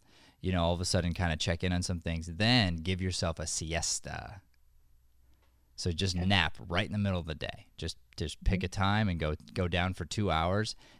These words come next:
Speaker 1: then wake up and you're gonna get day number two after you wake up in the afternoon. And then that's your time to give back.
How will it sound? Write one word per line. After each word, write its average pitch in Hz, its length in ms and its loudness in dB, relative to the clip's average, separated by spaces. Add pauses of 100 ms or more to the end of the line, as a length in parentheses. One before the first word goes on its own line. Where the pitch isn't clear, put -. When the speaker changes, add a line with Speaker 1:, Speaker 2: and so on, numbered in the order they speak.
Speaker 1:
then 95 180 2
wake 98 260 2
up 104 320 6
and 92 120 -4
you're 90 100 -2
gonna 87 180 0
get 82 240 -4
day 87 200 2
number 80 240 -4
two 87 560 2 (200)
after 90 280 0
you 82 100 -2
wake 85 260 -2
up 92 220 2
in 85 80 -2
the 82 100 -2
afternoon. 82 720 0 (400)
And 87 200 2
then 104 240 2 (140)
that's 98 280 2
your 107 120 2
time 95 340 2
to 92 100 -4
give 80 320 -6
back. - 520 -4